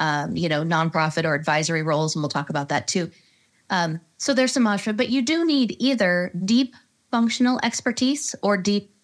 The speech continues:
industry expertise, right? You don't have to be an expert in one industry, but then you're gonna need to bring your expertise in your function or vice versa. And it also helps to have a deep network too, um, because most of these opportunities are not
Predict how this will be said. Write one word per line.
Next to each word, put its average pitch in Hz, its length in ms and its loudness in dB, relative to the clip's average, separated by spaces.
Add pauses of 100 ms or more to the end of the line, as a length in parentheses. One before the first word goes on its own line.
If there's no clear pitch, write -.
industry 190 480 2
expertise, 143 640 -4
right? 165 180 2
You 196 80 0
don't 220 160 2
have 226 180 0
to - 80 -2
be 196 360 0 (320)
an 180 120 0
expert - 480 -2
in 170 140 0
one 170 200 0
industry, 190 440 0
but 202 160 0
then 180 120 2
you're 170 380 2
gonna 208 180 2
need 180 220 2
to 175 60 -2
bring 165 200 0
your 160 240 0
expertise 160 520 -2
in 160 80 2
your 147 120 2
function 139 400 -4
or 175 160 -2
vice 147 240 0
versa. - 440 -4 (500)
And 202 140 2
it 214 60 4
also 233 280 2
helps - 320 -2
to 190 60 0
have 180 200 -2
a 170 60 -2
deep 160 260 -2
network 165 540 -4
too, 202 480 -2
um, 170 220 0
because 185 300 -2
most 214 260 0
of 190 100 -4
these 185 360 -2 (120)
opportunities 175 540 -2
are 185 60 2
not 208 280 0